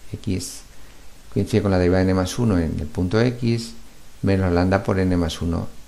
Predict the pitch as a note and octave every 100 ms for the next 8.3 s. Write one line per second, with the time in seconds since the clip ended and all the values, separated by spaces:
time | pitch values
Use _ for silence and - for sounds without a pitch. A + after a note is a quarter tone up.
0 | - - - - F#2 G#2+ A#2 F#2 - -
1 | - - - - - - F#2+ F#2 F#2 -
2 | - - G2 G2 G2 A2 G2 A2 A2+ A2
3 | C#3+ A#2 F#2 F2 E2+ F2+ F2+ F#2 F#2 -
4 | A#2+ E2+ E2 G#2 - C#3 C#3 B3 - -
5 | - - - - - G2+ F2+ F2 - E2
6 | F#2+ A2 C3+ A2+ G2 A#2+ C#3 - - -
7 | - - - - - A2 G#2+ - F#2 F2+
8 | E2+ E2+ F2